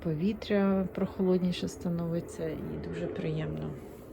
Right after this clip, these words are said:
Ну, смачного. А, це Тринеті зробила брауні після того, як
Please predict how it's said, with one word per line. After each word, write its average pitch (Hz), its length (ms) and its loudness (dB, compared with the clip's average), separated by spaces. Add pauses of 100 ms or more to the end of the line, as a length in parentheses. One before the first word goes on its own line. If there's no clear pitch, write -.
(1400)
Ну, 269 200 4
смачного. 294 680 8
А, 196 160 10
це 190 160 0
Тринеті 185 520 4
зробила 175 680 0 (400)
брауні 196 680 6
після - 280 -2
того, 175 240 0
як 175 140 2